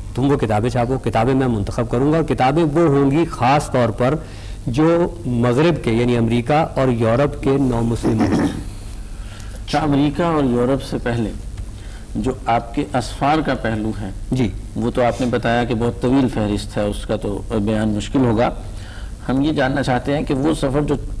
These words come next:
Speaker 2: चार साल की उम्र से शुरू हुए और जिनका सिलसिला अब तक जारी है, उनसे आपने क्या अख्ज़ किया?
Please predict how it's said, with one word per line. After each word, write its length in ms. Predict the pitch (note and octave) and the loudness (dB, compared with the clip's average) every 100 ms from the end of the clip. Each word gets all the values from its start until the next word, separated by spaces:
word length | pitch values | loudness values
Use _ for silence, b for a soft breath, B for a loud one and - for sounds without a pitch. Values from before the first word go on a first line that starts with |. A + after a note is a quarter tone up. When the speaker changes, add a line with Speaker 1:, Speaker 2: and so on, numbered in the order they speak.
| - | -6
Speaker 2:
चार 280 | - C#3+ D3+ | 0 4 4
साल 280 | - C3+ B2+ | 2 2 0
की 120 | A#2+ | 0
उम्र 200 | B2 A#2+ | 0 0
से 140 | A#2 A#2+ | -2 -2
शुरू 260 | D3+ D3 B2 | 2 2 2
हुए 180 | G#2+ A#2 | 2 2
और 140 | C3 | 2
जिनका 280 | B2 C3 B2 | 2 2 0
सिलसिला 400 | B2 - - C3 | -2 -6 -2 0
अब 140 | C3 - | 0 -2
तक 140 | C#3 | -2
जारी 300 | B2 A2 B2+ | 0 0 0
है, 160 | A2+ G2+ - - - B B - | 0 -2 -6 -10 -10 B B -2
उनसे 280 | D#3 E3 E3+ | -2 0 -2
आपने 300 | D3 - D3+ | -2 -2 -2
क्या 220 | D#3+ D#3 B2+ - - | 0 2 2 -2 -2
अख्ज़ 240 | - - | -2 -4
किया? 280 | - - - | -6 -6 -6